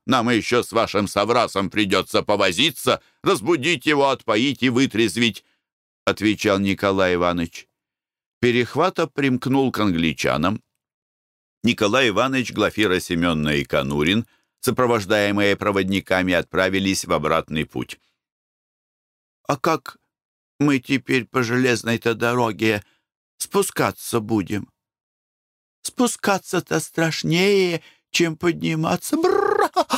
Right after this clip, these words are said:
У-у-у!" говорила Глафира Семёновна и, вздрогнув,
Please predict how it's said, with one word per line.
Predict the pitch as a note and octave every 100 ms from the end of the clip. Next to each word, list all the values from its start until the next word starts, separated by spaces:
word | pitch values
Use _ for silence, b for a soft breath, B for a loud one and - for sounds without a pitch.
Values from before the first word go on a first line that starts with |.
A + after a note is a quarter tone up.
| C4+ C4+ -
У-у-у!" | F4 E4+ F4 E4+ E4 E4+ E4 D4+ B -
говорила | B2+ D3+ C#3+ C3+ B2
Глафира | A2+ A#2+ A#2 A2+ A#2+
Семёновна | - A#2 B2+ E3+ E3 E3+ - b _
и, | C#3
вздрогнув, | A#2 F#2 A#2 C#3 C#3 E3 D#3